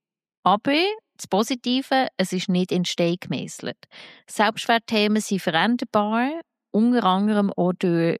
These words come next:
korrigierende Beziehungserfahrungen, durch Therapie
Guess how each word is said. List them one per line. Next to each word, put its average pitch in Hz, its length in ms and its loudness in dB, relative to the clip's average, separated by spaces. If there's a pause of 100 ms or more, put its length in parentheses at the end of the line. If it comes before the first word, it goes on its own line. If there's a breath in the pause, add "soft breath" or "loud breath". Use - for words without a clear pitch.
(120)
korrigierende 180 840 0
Beziehungserfahrungen, 202 1300 0 (340 loud breath)
durch 160 140 -4
Therapie 226 800 -2